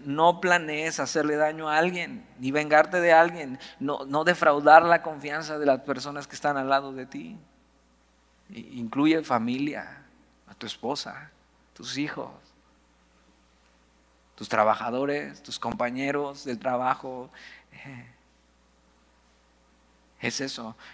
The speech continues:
eh, no intentes mal contra tu prójimo, que habita confiado junto a ti. O sea, ¿qué necesidad hay,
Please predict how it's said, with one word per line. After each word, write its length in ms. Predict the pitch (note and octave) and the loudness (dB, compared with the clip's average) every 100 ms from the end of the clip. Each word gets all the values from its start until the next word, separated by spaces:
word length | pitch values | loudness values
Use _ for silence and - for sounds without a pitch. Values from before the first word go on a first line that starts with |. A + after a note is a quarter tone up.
| - | -20
eh, 200 | - - _ _ - | -20 -20 _ _ -8
no 380 | B2 B2 C#3 C#3+ | -2 -2 -2 -4
intentes 600 | D3 C3+ B2+ B2 C3 B2 | -8 -6 -6 -4 -10 -8
mal 320 | A#2 A#2+ B2 | -2 -2 -2
contra 380 | A#2+ A2 A2+ G#2 | -6 -8 -8 -10
tu 100 | A2 | -12
prójimo, 720 | - A#2 - A#2+ A2 F2+ B2+ | -8 -8 -8 -10 -10 -12 -12
que 100 | - | -8
habita 320 | A#2 C3 D3 | -6 -2 -2
confiado 420 | C#3 C3 C#3 C3 B2 | -4 -8 -8 -8 -8
junto 260 | B2+ A#2 | -12 -14
a 60 | A#2 | -16
ti. 360 | - B2 C3+ - _ _ | -16 -18 -20 -20 _ _
O 40 | |
sea, 120 | - C3 | -10 -2
¿qué 140 | D3 | 0
necesidad 680 | D#3+ D3+ C#3 D3+ C3 C3+ C3+ | 0 -2 -4 0 4 6 4
hay, 260 | C3 C3 | -2 -6